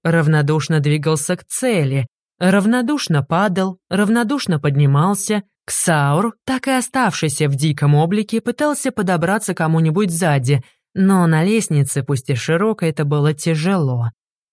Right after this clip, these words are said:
До кубка почти добрался Бекуян, но ему подрубило ноги топором. Потом погиб и Бракиазор. До него добрался Ксаур.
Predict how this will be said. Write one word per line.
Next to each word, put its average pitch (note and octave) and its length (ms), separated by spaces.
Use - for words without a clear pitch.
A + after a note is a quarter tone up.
До G3+ 260
кубка A3+ 420
почти G3 640
добрался C#3 640
Бекуян, C3+ 680
но B3 340
ему F3 360
подрубило D3+ 560
ноги D3+ 360
топором. D3 680
Потом D4+ 300
погиб E3+ 500
и F#3+ 280
Бракиазор. E3+ 960
До E3+ 160
него E3 260
добрался C#3+ 600
Ксаур. C3+ 680